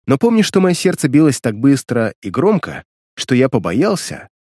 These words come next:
как бы это ни услышали и не решили, что я испугался. Возможно, я действительно боялся, но в то же время был возбужден, потому что мне пришло в голову, что я в последний раз в жизни вижу солнце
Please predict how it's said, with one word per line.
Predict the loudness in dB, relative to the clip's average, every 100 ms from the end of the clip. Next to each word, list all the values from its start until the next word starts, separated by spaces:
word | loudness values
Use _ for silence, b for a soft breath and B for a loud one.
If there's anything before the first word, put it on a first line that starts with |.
| -2
как | -2 0
бы | 0
это | 2
ни | 2
услышали | 2 2 0 2 0 0 0
и |
не | 2
решили, | 2 0 0 0
что | 0 0
я | 2 2
испугался. | 0 -4 -4 -4 -6 -12 -16 -20 _ _ _ _ _
Возможно, | -8 -2 0 0 2
я | 2 2
действительно | 0 -2 0 2 2
боялся, | 0 0 -4 -10 -14 -16 -20 _ _ _ _
но | -4 0
в |
то | 0 0
же | 0
время | 2 2
был | 2 2 2
возбужден, | 0 -4 -12 0 2 2 -2 -10 _ _ -6
потому | 0 2
что | 2 2
мне | 2 2
пришло | 0 0 0
в | -2
голову, | -2 0 2 0 -6 -12 _ _ -14
что | -4
я | 0 2
в | 2
последний | 0 2 2 4
раз | 2 0
в | -4
жизни | -2 0 0 0 -4 -8 -8
вижу | -2 0 -2
солнце | -4 -2 -2 -2 -10 -14